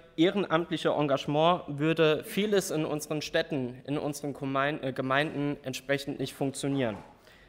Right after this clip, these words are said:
Deshalb wollen wir auch unsere ehrenamtlichen Mandatsträgerinnen und Mandatsträgern noch weiter in ihrem Ehrenamt stärken und auch unterstützen. Im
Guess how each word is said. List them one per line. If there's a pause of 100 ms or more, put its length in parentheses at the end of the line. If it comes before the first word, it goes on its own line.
Deshalb (420)
wollen
wir
auch
unsere
ehrenamtlichen
Mandatsträgerinnen
und
Mandatsträgern (440)
noch
weiter
in
ihrem
Ehrenamt
stärken
und
auch
unterstützen. (760)
Im